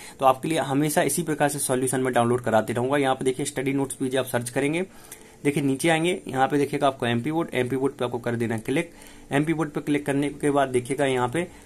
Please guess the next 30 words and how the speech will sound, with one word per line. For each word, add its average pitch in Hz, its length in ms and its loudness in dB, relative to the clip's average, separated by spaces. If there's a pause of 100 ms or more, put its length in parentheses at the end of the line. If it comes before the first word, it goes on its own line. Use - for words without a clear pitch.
हमें 147 180 2
करना 143 300 2
है 165 120 -4
कक्षा 151 320 -2
बारहवीं, 139 340 4
यहाँ 135 120 0
पे 156 120 -2
जीव 135 200 -2
विज्ञान 127 360 2
की 165 100 -2
यहाँ 127 180 0
पे 170 120 -2 (320)
पीडीएफ़ 135 320 0
सॉल्यूशन 117 400 -2
के 107 100 -4
साथ 104 140 -6
डाउनलोड 131 420 -2
कर, 120 60 0
क्लिक 120 360 -4
कर 135 120 -2
देंगे, 147 280 0
नीचे 120 300 0
आएंगे। 156 300 2 (400)
नीचे 147 240 2
आने 156 180 2
के 156 60 -2
बाद 147 120 2
देखिएगा 143 320 -2
यहाँ 143 240 0
पे 165 120 -2